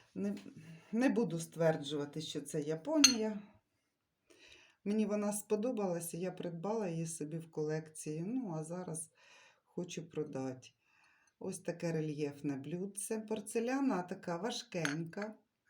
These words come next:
Доволі таки. Нелегенька. Ну, як, е, порівняно,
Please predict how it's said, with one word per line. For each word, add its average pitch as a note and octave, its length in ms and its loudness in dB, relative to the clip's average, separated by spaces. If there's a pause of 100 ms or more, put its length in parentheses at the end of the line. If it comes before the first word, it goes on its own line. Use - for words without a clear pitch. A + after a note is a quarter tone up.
(1400)
Доволі F3+ 560 -6
таки. E3+ 440 -10 (440)
Нелегенька. E3 920 -4
Ну, F4+ 120 6
як, F3 380 2
е, C3+ 400 0 (140)
порівняно, F#3+ 720 6